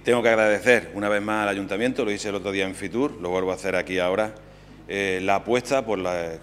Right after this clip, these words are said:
por la hostelería. Creo que desde el minuto uno hemos sentido ese apoyo y ese abrigo del Ayuntamiento, inclusive en los momentos más difíciles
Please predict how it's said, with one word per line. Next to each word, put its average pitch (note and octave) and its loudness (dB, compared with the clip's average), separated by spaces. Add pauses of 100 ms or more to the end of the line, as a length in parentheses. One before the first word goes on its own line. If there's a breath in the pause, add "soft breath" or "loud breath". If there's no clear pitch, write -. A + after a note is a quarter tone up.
por F2+ -4
la F2 0
hostelería. F#2 -2 (220)
Creo G2 -2
que G#2 -2
desde G2 -2
el F#2+ -4
minuto G#2+ -2
uno B2+ 2 (800 loud breath)
hemos A2+ 0
sentido A#2+ 2
ese A#2 2
apoyo B2 4
y G#2 0
ese G#2 2
abrigo G#2+ 4
del F2+ -4
Ayuntamiento, G#2+ -2 (200)
inclusive F2+ -6
en E2+ -6
los E2+ -4
momentos G2+ -4
más G#2 -2
difíciles A#2 -2